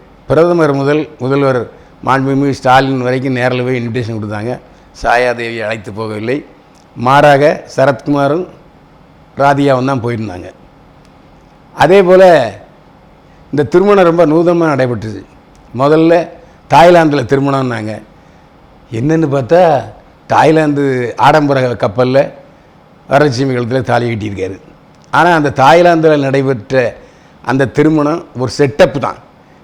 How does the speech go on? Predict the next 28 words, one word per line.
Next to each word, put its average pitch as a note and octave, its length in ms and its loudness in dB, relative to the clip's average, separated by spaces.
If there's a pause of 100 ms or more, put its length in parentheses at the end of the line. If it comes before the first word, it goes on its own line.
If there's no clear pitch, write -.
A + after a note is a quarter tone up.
(120)
ஏன்னா D3+ 180 2 (240)
இது B2+ 200 -4
இந்தியாவுல D#3+ 320 4
செல்லுபடியாகாது. B2+ 680 -4 (440)
தாய்லாந்துல D#3 540 2
கல்யாணம் D3 380 0
பண்ணிட்டு D3 360 -2
இந்தியாவுல C#3+ 400 2
வாழ்ந்தா C3+ 340 2
எப்படி B2 160 -6
சரியா B2 260 -2
வரும்? B2 400 -6 (460)
அதனால D#3 320 2 (160)
இந்தியாவிலும் D#3+ 720 2
திருமணம் D3 320 -2
செய்து C#3 220 0
கொள்ள C3+ 160 -2
வேண்டும் B2+ 300 -4
என்பதற்காக A#2+ 720 -2
சட்டபூர்வமாக B2 880 -4 (800)
தாஜ் E3 300 6
குரமண்டலில், C3+ 460 0 (500)
அஹ், B2+ 640 -4 (160)
வரலட்சுமி C#3+ 440 0
கழுத்தில் B2 300 -4
தாலி C3 300 0
கட்டினாரு A#2 340 -8 (440)
நிக்கோலஸ். B2 460 -2